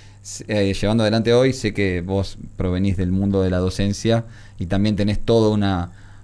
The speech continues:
una cuestión que nos podrías contar respecto a eso, ¿no? Digo, me comentaba fuera de aire que el, el acuerdo paritario que se acaba de cerrar con aten no se está cumpliendo como debiera cumplirse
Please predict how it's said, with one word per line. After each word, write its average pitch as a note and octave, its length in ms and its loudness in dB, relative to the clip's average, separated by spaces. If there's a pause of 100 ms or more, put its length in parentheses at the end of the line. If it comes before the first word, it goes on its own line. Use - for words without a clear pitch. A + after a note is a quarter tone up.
(100)
una G#2 220 0
cuestión A2 320 -2
que A2+ 40 2
nos G2+ 120 -2
podrías G#2 280 0
contar G#2+ 380 0
respecto F#2 320 -2
a F#2+ 60 4
eso, F#2 180 -2
¿no? A2+ 100 2
Digo, A2 300 2
me G2 160 -2
comentaba G2 400 2
fuera G2 220 0
de G2 40 4
aire A2+ 320 2
que G2+ 240 4
el, G2 140 2
el F#2 80 0
acuerdo G#2 320 0
paritario G2 480 2
que F#2 60 0
se F#2 100 -4
acaba G2+ 180 4
de G2+ 80 2
cerrar F#2+ 220 -2
con G2 100 0
aten G#2+ 380 0 (320)
no A#2 180 0
se A#2 80 0
está A2 160 0
cumpliendo G#2+ 520 2
como G2 200 2
debiera G2+ 220 2
cumplirse A#2+ 640 2